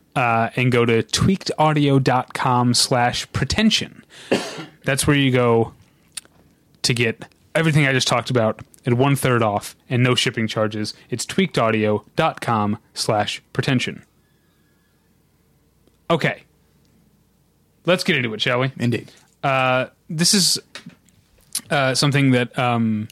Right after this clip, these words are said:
Speaker 1: we started doing two years ago. This is our third.
Speaker 2: Yeah.
Speaker 1: Um,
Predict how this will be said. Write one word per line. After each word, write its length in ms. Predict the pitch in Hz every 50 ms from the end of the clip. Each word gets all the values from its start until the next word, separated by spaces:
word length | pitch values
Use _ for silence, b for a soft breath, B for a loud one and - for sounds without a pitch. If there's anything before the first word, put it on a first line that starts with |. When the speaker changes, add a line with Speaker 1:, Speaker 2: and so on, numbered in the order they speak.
| b b b b b b b b -
Speaker 1:
we 100 | 135 123
started 240 | - 139 135 131 123
doing 180 | 123 120 120
two 180 | - - - 160
years 220 | 165 165 170 160
ago. 120 | 180 175 170
This 100 | 151 131
is 60 | 131
our 80 | 127 120
third. 500 | - - - 143 139 151 165 175 196 - - _ -
Speaker 2:
Yeah. 240 | 135 135 101 - - B B B B B B B B B B B B B B B B B B _ - -
Speaker 1:
Um, 600 | 131 123 123 120 117 117 117 117 113 113 117